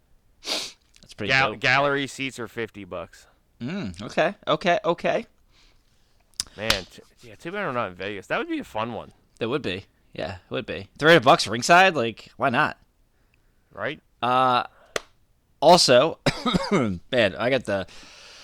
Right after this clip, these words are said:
Speaker 2: You got the heebie-jeebies here.
Speaker 1: Ugh,
Speaker 2: You got, you got
Speaker 1: so
Speaker 2: Phil's,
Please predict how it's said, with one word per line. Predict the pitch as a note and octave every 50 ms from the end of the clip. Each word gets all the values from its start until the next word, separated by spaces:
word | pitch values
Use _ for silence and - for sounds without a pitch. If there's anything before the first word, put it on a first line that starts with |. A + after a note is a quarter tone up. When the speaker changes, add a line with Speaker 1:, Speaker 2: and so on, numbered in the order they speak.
| - - - - - - -
Speaker 2:
You | _
got | C#3+ C3
the | - A2
heebie-jeebies | A#2 C#3+ C#3+ C3 C3 A2 A2 C3+ D3 D3+ C#3+ B2+ G#2+ -
here. | A#2 G#2+ G2 F2+ - _ _ _ _ _ _ _ _ _ _ _ _ -
Speaker 1:
Ugh, | C3 B2+ G#2+ - - - - - - - -
Speaker 2:
You | - C3+
got, | C#3+ C3
you | A#2+ C3+ C#3+
got | C#3+ C3
Speaker 1:
so | - D3
Speaker 2:
Phil's, | C#3+ D3+ C#3+ B2+